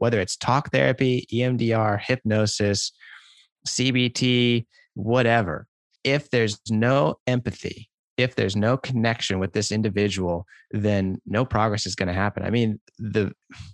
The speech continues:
vast majority of studies have shown that the largest change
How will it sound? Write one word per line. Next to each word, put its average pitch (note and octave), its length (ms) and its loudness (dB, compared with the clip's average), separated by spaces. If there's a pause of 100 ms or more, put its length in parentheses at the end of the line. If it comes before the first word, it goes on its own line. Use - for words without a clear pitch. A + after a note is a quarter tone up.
vast C3 360 0
majority A2+ 360 2
of F2+ 80 -2
studies F#2 680 -2
have G2+ 240 -2
shown G#2+ 400 0
that F2+ 220 -2 (380)
the A#2 280 4
largest A#2+ 640 0 (200)
change A#2 460 0